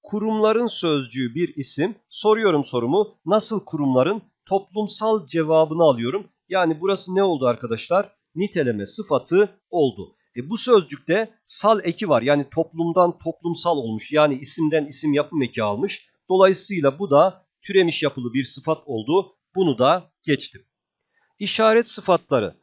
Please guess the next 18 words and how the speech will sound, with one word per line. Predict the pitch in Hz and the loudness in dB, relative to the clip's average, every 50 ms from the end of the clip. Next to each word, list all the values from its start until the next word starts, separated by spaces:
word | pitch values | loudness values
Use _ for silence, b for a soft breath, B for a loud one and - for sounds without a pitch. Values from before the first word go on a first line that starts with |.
| _ _ _ _ | _ _ _ _
Arkadaşlar | 156 175 - 226 214 202 165 - - 107 90 - _ _ _ _ _ | -2 0 2 2 2 2 0 0 -4 -6 -8 -8 _ _ _ _ _
isimlerden | 185 - - - 208 202 202 196 196 170 139 135 139 | -4 -4 -4 -2 -2 2 2 2 4 4 2 0 2
önce | 185 202 214 185 185 190 | 2 0 0 0 -2 -2
gelip | 156 156 147 143 - - _ _ _ _ _ _ | 0 0 -2 -2 -4 -8 _ _ _ _ _ _
onları | - 160 170 170 165 170 185 202 165 | 0 2 4 6 6 6 6 4 2
belirten | 160 151 156 147 - 160 147 110 87 95 117 | 2 2 0 -2 0 0 0 0 0 -2 -4
ve | 151 147 | -4 -2
isimlere | 143 - - 170 160 156 156 185 196 | -2 -4 -2 0 2 2 2 0 0
sorulan | - - 160 151 139 143 127 | -2 -4 -4 0 0 0 0
hangi | 117 120 147 180 208 196 190 | 0 2 2 2 2 0 -4
sorusuna | 175 - 151 139 127 - 139 127 120 113 | -8 -8 -8 -8 -8 -6 -4 -4 -4 0
yanıt | 123 143 165 196 196 - 151 | 0 2 2 2 0 0 -2
veren | 139 123 120 110 107 - | -2 -2 -2 -4 -4 -8
işaret | - - 170 165 175 180 | -4 0 0 2 0 0
sözcükleri | - - 147 139 123 107 - - _ _ 117 123 165 208 202 - - _ _ _ - | -4 -4 -4 -4 -4 -6 -10 -18 _ _ -4 0 2 2 2 0 -6 _ _ _ -8
işaret | 220 196 - 202 180 135 120 113 - - | -6 -4 0 2 4 4 4 2 -2 -4
sıfatı | - - 220 - - 135 120 - - 190 214 214 - - _ _ _ | -8 -8 -8 -2 -2 -2 -2 0 2 2 2 2 2 -4 _ _ _
olur. | 185 156 123 104 | 0 0 0 -2